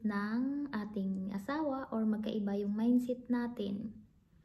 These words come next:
Kung sa akin, mag-workout yung ganito na pamaraan, pero sa iyo is hindi.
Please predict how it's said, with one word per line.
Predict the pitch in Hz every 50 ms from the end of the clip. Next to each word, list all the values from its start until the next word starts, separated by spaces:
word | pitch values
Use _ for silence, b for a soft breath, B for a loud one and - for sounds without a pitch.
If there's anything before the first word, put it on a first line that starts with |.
| B B B B B B B B
Kung | - 240 233 233
sa | 233 - 233 247
akin, | 240 240 - 254 247 247 240 226 220 220 208 208 208
mag-workout | 208 208 196 190 196 202 196 196 196 196 196 196 196 - 190 190 190 190 -
yung | - 202 196 196
ganito | 196 196 214 214 214 214 208 196 196
na | 196 196
pamaraan, | - 196 196 196 202 226 254 247 262 240 226 233 240 247 247 247 -
pero | 220 220 214 214 214
sa | 214 214 -
iyo | - 208 202 208 202 196 196 196
is | - 214 202 - - - -
hindi. | 208 196 196 196 190 196 190 190 -